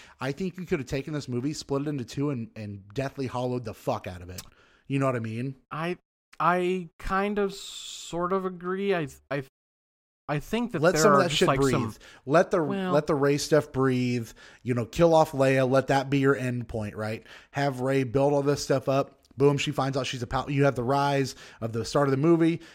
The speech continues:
Speaker 1: You've got your act two where she finds out she's a Palpatine. You have Leia dying. Done. And then you go into this next one with the, now it's the, now it's on. It's the search for that Wayfinder. You start with that big epic fight. You expand on that a little bit more. I just think that that movie needed time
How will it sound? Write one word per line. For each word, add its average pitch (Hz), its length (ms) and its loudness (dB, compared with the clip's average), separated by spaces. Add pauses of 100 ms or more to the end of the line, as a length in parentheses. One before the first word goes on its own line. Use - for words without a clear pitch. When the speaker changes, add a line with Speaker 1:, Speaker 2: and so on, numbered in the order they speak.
Speaker 1:
You've 117 140 -6
got 123 160 2
your 127 100 -2
act 123 220 -4
two 147 140 2
where 135 100 2
she 131 100 -6
finds 123 240 -4
out 120 80 -6
she's 107 160 -6
a 104 40 -6
Palpatine. 143 640 -2 (180)
You 123 140 -2
have 107 100 -4
Leia 127 280 -2
dying. 123 440 -4 (160)
Done. 104 480 -6 (260)
And 131 120 -2
then 135 120 -2
you 139 60 -4
go 131 200 2
into 131 120 -2
this 123 160 -6
next 147 280 -6
one 120 200 -4
with 117 220 -4 (300)
the, 117 100 -6
now 139 300 2
it's 156 180 2
the, 139 180 0
now 135 240 0
it's 131 120 -2
on. 104 260 -4
It's 110 180 -10
the 127 120 -4
search 131 320 -2
for 117 240 0
that 107 160 -6
Wayfinder. 127 600 -4 (200)
You 113 240 -10
start 135 320 -2
with 139 80 -2
that 117 160 -4
big 127 200 -4
epic 117 280 -8
fight. 127 380 -4 (260)
You 117 140 -8
expand 135 420 -6
on 120 100 -4
that 123 160 -2
a 131 60 -4
little 127 180 0
bit 123 140 -2
more. 123 140 -4
I 135 100 -6
just 151 240 -6
think 190 180 -4
that 156 120 -16
that 139 180 -2
movie 139 240 0
needed 120 420 -4
time 135 600 -4